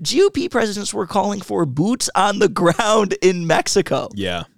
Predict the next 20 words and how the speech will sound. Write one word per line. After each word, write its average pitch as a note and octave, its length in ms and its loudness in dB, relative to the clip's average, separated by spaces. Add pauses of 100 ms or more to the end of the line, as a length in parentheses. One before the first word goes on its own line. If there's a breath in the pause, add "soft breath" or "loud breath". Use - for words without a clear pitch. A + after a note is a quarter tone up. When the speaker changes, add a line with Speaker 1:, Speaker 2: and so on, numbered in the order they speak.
Speaker 1:
Because B3 480 2
of A3+ 140 -2
shit - 260 0
like G#3 260 0
this. G3+ 220 2
They've - 140 4
Speaker 2:
Invade A#2 260 0
Speaker 1:
been G#2 120 -2
using - 260 -2
Speaker 2:
Mexico. G2 80 0
Speaker 1:
this - 180 2
to G3 140 2
ramp E3+ 420 2
up - 200 0 (100)
s-, - 260 -6
a-, E3+ 300 -4
anti-Mexico G#3+ 840 0
rhetoric, B2 440 -2 (580 loud breath)
anti-immigration A3 720 -4
rhetoric. B2+ 480 -4